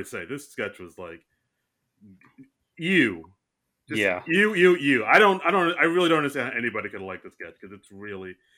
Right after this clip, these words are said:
Speaker 1: it's, it's objectively bad.
Speaker 2: Yeah, and, you know, and it's just, it's just kind of insulting and stereotypical to, uh,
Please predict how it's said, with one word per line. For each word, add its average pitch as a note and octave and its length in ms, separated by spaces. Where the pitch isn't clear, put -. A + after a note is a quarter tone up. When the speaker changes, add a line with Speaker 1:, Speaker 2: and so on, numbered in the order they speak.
Speaker 1:
it's, - 340
it's C#3+ 200
objectively B2 680
bad. D#2+ 300
Speaker 2:
Yeah, E3+ 420
and, F3 340
you G#3+ 300
know, C#3+ 180
and C#3+ 120
it's C3+ 140
just, - 260
it's D#3 680
just - 260
kind D#3+ 160
of C3+ 80
insulting B2+ 480
and G#2 220
stereotypical B2 640
to, G#2+ 340
uh, G#2+ 80